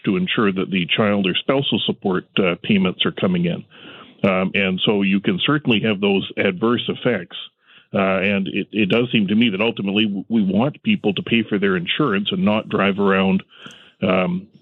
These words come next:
uninsured. And so, uh, it just, there, there just are better, more sophisticated techniques. And I mean, the most obvious one is the don't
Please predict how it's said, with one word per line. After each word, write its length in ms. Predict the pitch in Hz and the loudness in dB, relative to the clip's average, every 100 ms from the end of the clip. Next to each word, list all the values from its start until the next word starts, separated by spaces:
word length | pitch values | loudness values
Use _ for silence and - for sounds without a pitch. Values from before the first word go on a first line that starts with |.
| _ | _
uninsured. 800 | - 104 98 90 - 120 92 - - - | 0 2 2 0 0 0 -2 -6 -14 -10
And 180 | 92 - | -6 0
so, 220 | 113 98 92 - _ - - _ | 2 2 0 -6 _ -20 -20 _
uh, 160 | 101 98 | -2 0
it 140 | - 98 | 0 0
just, 200 | 123 110 - | -2 -2 -2
there, 240 | 113 101 | -2 0
there 160 | 98 110 | 0 0
just 220 | 120 - 98 | 0 -2 -2
are 300 | 107 113 107 | 0 0 -2
better, 600 | 90 104 110 107 101 92 - _ _ - | 0 0 2 0 0 -2 -10 _ _ -2
more 260 | 104 113 | 0 0
sophisticated 760 | 110 117 127 - 101 101 95 92 | 0 -2 -2 -2 -2 0 0 0
techniques. 560 | 107 95 113 110 87 - | -2 2 2 0 -4 -4
And 560 | 98 92 90 - - - - _ | -2 0 -2 -8 -10 -10 -12 _
I 60 | 110 | 0
mean, 320 | 101 92 92 - _ 110 | 2 2 -2 -8 _ -4
the 240 | 107 92 | 0 0
most 340 | 92 110 123 | 0 0 0
obvious 460 | 110 110 131 101 90 | -2 -2 0 -2 -2
one 280 | - 92 98 | -2 0 2
is 100 | 101 95 | 2 0
the 120 | 104 | -2
don't 440 | 92 90 113 120 | -2 0 0 0